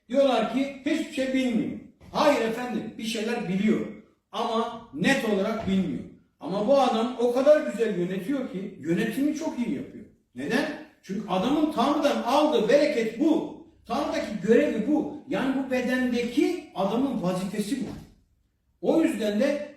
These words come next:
yönetimi süper o adamın. Çok güzel yönetiyor. Güzel yönetiyor. Bak burada ne diyor? Yöneticiler. E şimdi bu adam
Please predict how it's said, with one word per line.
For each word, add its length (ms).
yönetimi 540
süper 340
o 120
adamın. 360
Çok 280
güzel 260
yönetiyor. 460
Güzel 320
yönetiyor. 540
Bak 240
burada 200
ne 140
diyor? 320
Yöneticiler. 1000
E 60
şimdi 680
bu 180
adam 600